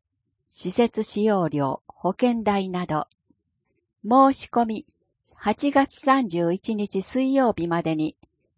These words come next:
消印有効。往復はがきに教室名、住所、氏名、年齢、電話番号。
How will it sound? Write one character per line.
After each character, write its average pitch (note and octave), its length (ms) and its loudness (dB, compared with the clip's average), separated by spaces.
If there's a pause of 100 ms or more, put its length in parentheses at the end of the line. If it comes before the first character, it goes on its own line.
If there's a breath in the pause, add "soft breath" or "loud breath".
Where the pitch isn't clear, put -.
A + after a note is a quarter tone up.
消 F#3+ 140 -2 (180)
印 F#3+ 240 -6
有 F3+ 200 -4
効。 - 420 -2 (880)
往 C4 240 8
復 - 260 -2
は B3 160 0
が G#3 140 0
き F3 180 -4
に F3 260 -4
教 C4+ 300 2
室 - 320 -6
名、 D#3+ 260 -2 (500)
住 B3+ 280 2
所、 - 400 0
氏 - 260 -4
名、 F#3+ 400 0
年 A3+ 360 0
齢、 G3 320 0 (240)
電 C4 260 2
話 B3+ 160 2
番 G#3+ 280 0
号。 C#3+ 300 -4